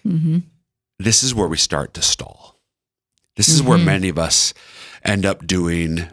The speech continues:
Speaker 2: um, a Bible study or reading a book seventeen times.
Speaker 1: Or you
Speaker 2: Because
Speaker 1: get a third of the way through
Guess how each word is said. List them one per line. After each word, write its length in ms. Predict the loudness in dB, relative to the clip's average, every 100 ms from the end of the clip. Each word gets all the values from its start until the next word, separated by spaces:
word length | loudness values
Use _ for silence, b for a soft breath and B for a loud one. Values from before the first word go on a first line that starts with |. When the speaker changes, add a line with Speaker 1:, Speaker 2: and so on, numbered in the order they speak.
| _
Speaker 2:
um, 500 | -2 -2 0 -2 -4 -4
a 40 |
Bible 320 | -2 0 0 0
study 520 | -2 -2 -2 -2 -4 -4
or 140 | -4
reading 260 | -2 -2 -2
a 80 | -2
book 400 | -4 -4 -8 -8
seventeen 760 | -2 -2 -2 -4 -4 -4 -4 -6
times. 680 | -8 -10 -12 -8 -4 -4 -6
Speaker 1:
Or 60 | _
you 560 | _ _ -20 -20 _
Speaker 2:
Because 440 | -2 2 4 4 2
Speaker 1:
get 160 | 0 -2
a 60 |
third 300 | -6 -2 0
of 80 | 0
the 60 | 0
way 160 | 0 0
through 340 | -2 -2 -2